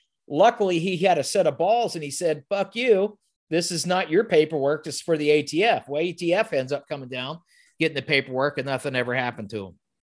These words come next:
But you're right. You're right. Our system depends upon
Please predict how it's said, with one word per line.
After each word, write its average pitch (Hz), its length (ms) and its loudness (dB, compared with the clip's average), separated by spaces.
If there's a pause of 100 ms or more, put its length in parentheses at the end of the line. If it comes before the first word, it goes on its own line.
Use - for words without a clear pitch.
(380)
But 131 300 0 (560)
you're 170 160 0
right. 214 380 0
You're 175 160 -2
right. 202 240 0
Our 143 120 0
system 190 460 -6
depends 175 400 -6
upon 143 520 -6